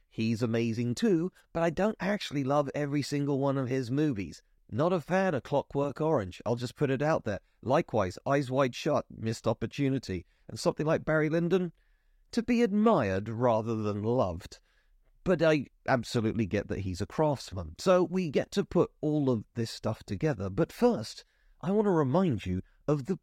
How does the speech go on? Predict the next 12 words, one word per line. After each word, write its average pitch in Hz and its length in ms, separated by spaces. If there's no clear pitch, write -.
previous 107 720
episode 90 500
where 127 140
I 165 100
talked - 500
about 113 500
Barbie, 104 760
because 147 560
you 151 120
get 214 260
this 220 260
idea 117 720